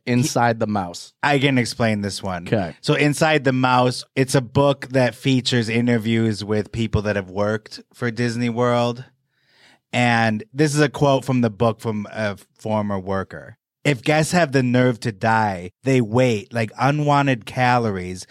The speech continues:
Speaker 2: until they've crossed the line and can do so safely off the property. We had a guy last summer who went to Epcot, stood in front of the golf ball, took a gun and blew his head off, but he didn't die."
Speaker 1: <laughs>
Speaker 2: The medic told me that they are not allowed to let them die there.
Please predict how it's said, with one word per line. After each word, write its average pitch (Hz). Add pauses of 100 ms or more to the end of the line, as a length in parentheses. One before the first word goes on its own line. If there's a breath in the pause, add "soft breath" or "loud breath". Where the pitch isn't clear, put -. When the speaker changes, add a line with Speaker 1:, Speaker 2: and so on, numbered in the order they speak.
(140 loud breath)
Speaker 2:
until 127
they've 123
crossed 123
the 117
line 104 (100)
and 123
can 123
do 123
so 113
safely 110
off 104
the 98
property. 92 (320 soft breath)
We 170
had 202
a 190
guy 151
last 139
summer 135
who 123
went 117
to -
Epcot, 107
stood 151
in 165
front 160
of 156
the 131
golf 123
ball, 98 (300 soft breath)
took 170
a 190
gun 135
and 120
blew 123
his 117
head 117
off, 85 (100)
but 202
he 220
didn't 131
die." 101
Speaker 1:
<laughs> - (260 loud breath)
Speaker 2:
The 160
medic 180
told 151
me 143
that 131
they 135
are 131
not 127
allowed 117
to 123
let 110
them 104
die 104
there. 90